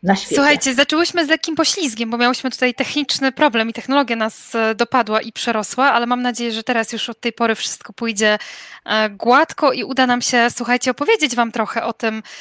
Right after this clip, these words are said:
Speaker 2: kim jest w ogóle Dula i czym Dula się zajmuje. No bo Zuzanna, którą tutaj dzisiaj, e, zaprosiłam, w razie gdyby ktoś sobie kliknął niespodziewanie i nie miał pojęcia, o czym my dzisiaj będziemy
Speaker 1: Mhm.
Speaker 2: rozmawiać, to słuchajcie, będziemy rozmawiali w ogóle o tym, kim jest, e, Dula i po co taką Dulę można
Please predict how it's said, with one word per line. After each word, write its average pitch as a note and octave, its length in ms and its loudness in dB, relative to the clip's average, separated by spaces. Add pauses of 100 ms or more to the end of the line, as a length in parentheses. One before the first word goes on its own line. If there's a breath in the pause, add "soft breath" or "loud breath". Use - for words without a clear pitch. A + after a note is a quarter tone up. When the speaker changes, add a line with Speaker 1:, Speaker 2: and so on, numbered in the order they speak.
(200 loud breath)
Speaker 2:
kim B3+ 160 0
jest B3+ 180 2
w B3 40 2
ogóle C4+ 200 2
Dula C#4 400 4
i A#3+ 340 -4
czym B3+ 200 -4
Dula B3+ 200 0
się C#4 120 -2
zajmuje. E4+ 440 2
No A3+ 100 -6
bo B3+ 120 -2
Zuzanna, C4+ 400 0
którą B3+ 240 -4
tutaj B3 260 -4
dzisiaj, A#3 440 0 (440 loud breath)
e, A3 240 2
zaprosiłam, A#3 720 2
w A3 40 -6
razie A3 200 -2
gdyby G#3 240 -8
ktoś - 260 -6
sobie G#3+ 320 0 (320 loud breath)
kliknął A#3+ 440 -4
niespodziewanie A3+ 640 -2
i G#3+ 40 -4
nie A3+ 80 -4
miał G#3+ 140 0
pojęcia, A3+ 360 2
o A3 40 -2
czym A3 140 -6
my G#3+ 120 -4
dzisiaj A#3+ 160 0
będziemy A3 220 -2
Speaker 1:
Mhm. A3 140 0
Speaker 2:
rozmawiać, G3+ 400 2 (340 loud breath)
to C#4 100 0
słuchajcie, C4+ 240 0
będziemy C#4+ 320 4
rozmawiali C4 420 2
w B3+ 40 -2
ogóle C4 200 2
o A3 80 0
tym, C4+ 160 -2
kim A3+ 220 -6
jest, B3 380 2
e, A#3+ 140 0
Dula A3 360 2
i A#3+ 140 -8
po A#3 140 0
co C4 200 0
taką C4 460 0
Dulę A3+ 260 0
można C#4 220 0